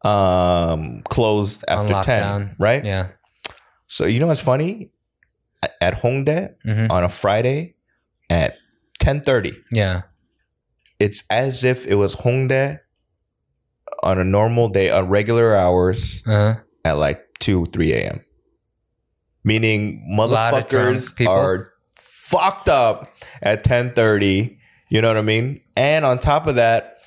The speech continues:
Speaker 1: on
Speaker 2: Yeah,
Speaker 1: top
Speaker 2: man.
Speaker 1: of that, you see fools,
Speaker 2: Yeah.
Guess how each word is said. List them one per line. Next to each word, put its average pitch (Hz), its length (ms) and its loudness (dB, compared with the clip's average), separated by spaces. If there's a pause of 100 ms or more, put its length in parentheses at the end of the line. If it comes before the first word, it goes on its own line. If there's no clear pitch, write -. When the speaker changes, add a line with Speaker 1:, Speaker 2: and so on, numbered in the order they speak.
(340)
Speaker 1:
on 120 160 2
Speaker 2:
Yeah, 101 40 -4
Speaker 1:
top 151 200 2
Speaker 2:
man. 160 80 0
Speaker 1:
of 139 60 0
that, 113 440 0 (560)
you 110 160 4
see 143 480 2
fools, 139 1080 0
Speaker 2:
Yeah. 95 340 0